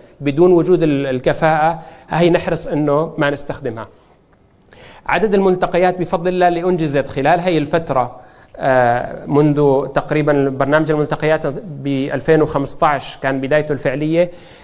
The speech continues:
آه، على المرحلة الجامعية الذكور عقد تسعة وثلاثين ملتقى.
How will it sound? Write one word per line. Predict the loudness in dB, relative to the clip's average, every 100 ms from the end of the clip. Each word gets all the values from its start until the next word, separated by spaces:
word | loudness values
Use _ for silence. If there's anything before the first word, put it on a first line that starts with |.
| -6
آه، | 0 4 4
على | 2 0 -2
المرحلة | 0 0 -2 -2
الجامعية | -2 -2 -2 0 -2
الذكور | -2 -4 -2 0 0 0
عقد | 0 2
تسعة | 0 -2 -4 0
وثلاثين | 0 2 0 2 2
ملتقى. | 2 0 -2 -4